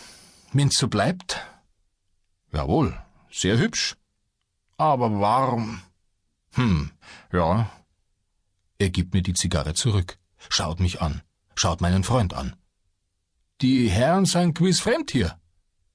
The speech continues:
„Nein.“ „Nee, so. Ja, man denkt, sie sind fremd. Ist schade, dass sie nicht fremd sind.“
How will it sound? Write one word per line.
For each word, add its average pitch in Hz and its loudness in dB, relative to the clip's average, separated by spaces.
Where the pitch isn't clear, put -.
„Nein.“ 90 0
„Nee, 277 0
so. 156 0
Ja, 180 2
man 185 2
denkt, 180 2
sie 165 2
sind 120 0
fremd. 98 0
Ist 123 0
schade, - 0
dass 220 0
sie 160 0
nicht 139 0
fremd 110 0
sind.“ 95 0